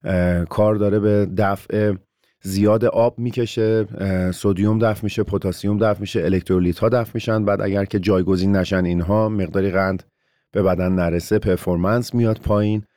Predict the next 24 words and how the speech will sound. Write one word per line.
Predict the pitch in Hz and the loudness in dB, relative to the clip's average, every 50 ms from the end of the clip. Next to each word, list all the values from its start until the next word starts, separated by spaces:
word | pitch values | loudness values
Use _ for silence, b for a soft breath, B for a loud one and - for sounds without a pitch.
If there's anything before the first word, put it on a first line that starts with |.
| _ _ _ _ _ _ _ - | _ _ _ _ _ _ _ -2
و | 107 98 | -2 0
خب | - 117 | 0 0
اون | 110 117 123 120 | 0 0 0 -2
کاملاً | - - 107 101 98 95 101 117 123 | 0 0 0 0 2 2 2 2 2
ماجراش | 120 110 101 95 98 98 - - - | 2 0 0 0 0 0 0 -2 -2
فرق | 117 117 120 123 | -2 0 0 0
می‌کنه | 127 113 123 117 117 | -2 -2 -4 -2 -2
و | 110 | 0
اونجا | 104 98 95 101 98 101 120 120 123 127 120 - _ _ _ _ b b b b b b | 0 0 0 0 0 2 2 4 2 2 -2 -6 _ _ _ _ b b b b b b
هیچ | b 135 135 - - 120 | b -2 -2 0 0 0
موردی | 104 104 104 110 101 104 | 0 2 2 2 0 0
نیست. | 101 87 85 - - | -2 -2 -4 -4 -2
اما | 135 151 151 135 | 0 0 2 2
در | 123 113 107 | 2 0 0
تمرینای | 104 - 107 107 104 107 110 120 131 127 117 | 0 0 0 0 0 0 0 2 2 0 0
زیر | 92 113 107 | 0 -2 0
یک | 98 104 104 101 98 - | 0 2 2 2 0 0
ساعت | - 104 104 110 120 - 104 | 0 2 2 2 0 -2 -4
کم | 92 - 95 98 101 | -6 -4 -2 -2 -2
شدت | 98 - 101 101 95 - 143 185 185 - _ _ _ _ _ _ _ _ _ _ | -2 -2 -4 -4 -2 -2 -2 -2 -2 -4 _ _ _ _ _ _ _ _ _ _
شما | - - 143 156 156 | -2 0 2 4 4
نیازی | 151 139 135 135 139 147 165 175 139 120 113 | 4 4 4 4 4 4 2 2 0 0 0
به | 104 110 | 0 2
مکمل | 107 110 107 - - 107 107 107 107 107 107 104 104 101 101 | 2 2 0 0 0 0 0 2 2 2 2 2 2 2 0